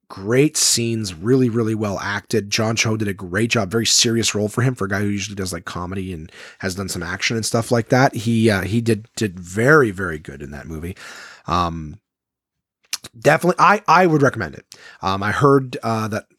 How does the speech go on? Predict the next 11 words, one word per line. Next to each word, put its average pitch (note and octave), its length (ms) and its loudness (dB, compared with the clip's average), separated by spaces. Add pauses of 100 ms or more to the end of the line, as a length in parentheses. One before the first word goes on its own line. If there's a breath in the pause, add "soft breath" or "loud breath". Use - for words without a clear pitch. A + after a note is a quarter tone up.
(100)
my G2 160 -6
brother B2 480 -2
saw A#2 300 -2
it G#2+ 100 -8
this - 220 -4
week G#2 180 -8
and F#2+ 80 -12
he A2 140 -8
was G#2 160 -8
like, G2 200 -6 (100)
"Eh." A3 200 6